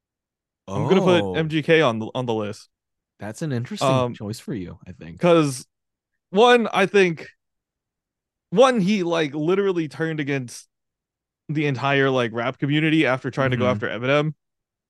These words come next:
Speaker 1: But then, like, his, his hard pivot to, like, his other stuff doesn't make him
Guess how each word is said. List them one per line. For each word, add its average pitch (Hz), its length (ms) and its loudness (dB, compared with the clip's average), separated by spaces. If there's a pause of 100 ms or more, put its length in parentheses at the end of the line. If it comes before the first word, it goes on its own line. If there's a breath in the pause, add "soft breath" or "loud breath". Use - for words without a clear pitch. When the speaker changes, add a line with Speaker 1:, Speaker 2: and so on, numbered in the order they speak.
(240)
Speaker 1:
But 143 140 -2
then, 175 240 4
like, 151 460 0 (1400)
his, 160 420 0
his 160 160 -4
hard 214 320 2
pivot 160 440 0 (520)
to, 156 120 -2
like, 131 300 -2 (140)
his 131 240 -6
other 139 280 0
stuff 170 400 -2 (220)
doesn't 147 400 0 (160)
make 143 280 -2
him 123 300 -2